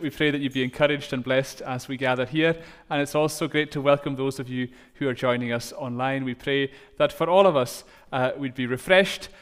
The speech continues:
um, encouraged, challenged, uh, and prepared for the week ahead as we seek to serve Jesus in our community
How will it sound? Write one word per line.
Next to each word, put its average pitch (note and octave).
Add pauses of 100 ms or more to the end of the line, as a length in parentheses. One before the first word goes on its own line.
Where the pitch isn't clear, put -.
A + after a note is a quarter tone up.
(180)
um, C3
encouraged, F3+
challenged, E3+ (380)
uh, C3+
and C3+
prepared C#3
for C3
the B2
week E3+
ahead C3 (380)
as A#2+
we B2+
seek A#2+
to B2+
serve A#2
Jesus A2+ (260)
in A#2
our A2+
community A2